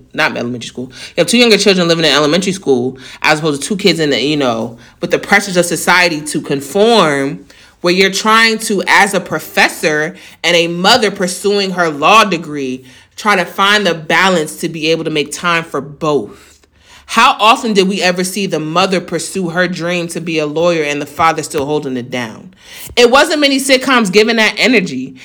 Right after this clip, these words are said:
It wasn't many sitcoms showing how you could be a mom and also be, you know, a student, a, a, a lawyer that was a student. It wasn't much to show that you could be a professor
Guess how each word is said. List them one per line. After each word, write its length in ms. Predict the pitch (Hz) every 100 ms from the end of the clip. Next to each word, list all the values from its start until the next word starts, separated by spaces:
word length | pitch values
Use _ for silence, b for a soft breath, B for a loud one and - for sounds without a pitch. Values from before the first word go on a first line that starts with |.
| B
It 160 | 202 202
wasn't 280 | 240 254 247
many 180 | 240
sitcoms 500 | 233 226 226 220 208
showing 220 | 214 214 208
how 80 |
you 100 | 196
could 140 | 214 190
be 100 | 180
a 80 | 160
mom 320 | 160 185 180
and 80 | -
also 300 | 165 180 170
be, 280 | 165 156 151
you 120 | 170
know, 360 | 156 143 131
a 100 | -
student, 580 | 175 - 190 170 135 - -
a, 80 | 147
a, 600 | 143 131 131 104 131 113
a 40 |
lawyer 440 | 151 170 175 147
that 220 | 131 143 151
was 160 | 143
a 60 | 135
student. 520 | - 240 180 123 - B B
It 120 | 156
wasn't 340 | 170 202 226 214
much 160 | 214
to 80 | 214
show 200 | 196 208
that 200 | 190 165
you 80 | 196
could 140 | 180 170
be 100 | 160
a 60 |
professor 920 | 156 151 - 196 214 - 165 147 143